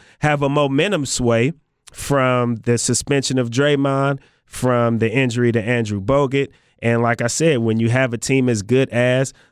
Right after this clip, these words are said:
LeBron James and the Cavaliers, and obviously Kyrie Irving was phenomenal in that series,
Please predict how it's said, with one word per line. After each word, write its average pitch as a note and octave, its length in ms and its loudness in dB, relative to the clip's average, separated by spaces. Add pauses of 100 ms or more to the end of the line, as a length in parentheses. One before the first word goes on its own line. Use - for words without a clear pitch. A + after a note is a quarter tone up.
LeBron B2+ 440 0
James B2 300 0
and B2 100 0
the A#2 40 -2
Cavaliers, B2+ 720 0
and A#2 360 -2
obviously B2+ 520 -2
Kyrie B2 560 0
Irving B2+ 360 0
was A#2 200 0
phenomenal A#2+ 720 -2
in A#2 80 0
that A2+ 180 0
series, A2 460 0